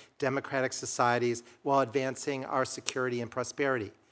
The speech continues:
And our role will continue to evolve from that of being a funder alone. We're increasingly embracing our role as convener,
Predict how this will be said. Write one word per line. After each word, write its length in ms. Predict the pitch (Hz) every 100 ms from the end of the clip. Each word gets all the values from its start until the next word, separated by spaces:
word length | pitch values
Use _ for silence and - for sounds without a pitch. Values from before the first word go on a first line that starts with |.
| _ - - -
And 180 | 151 147
our 420 | 165 165 180 190 185
role 420 | 151 165 170 170
will 160 | 147
continue 640 | 143 - 143 - 165 170 175
to 160 | 160
evolve 480 | 147 127 131 131 135
from 240 | - 135 123
that 260 | 131 135 139
of 200 | 131 113
being 280 | 135 131
a 120 | 139 143
funder 460 | - 135 131 127
alone. 360 | 127 131 117 110 - - -
We're 180 | 160 160
increasingly 800 | 160 139 - 165 160 190 175 160
embracing 560 | 143 117 131 135 - 143
our 140 | 131
role 260 | 131 127 135
as 220 | 127 -
convener, 680 | - 131 113 135 135 110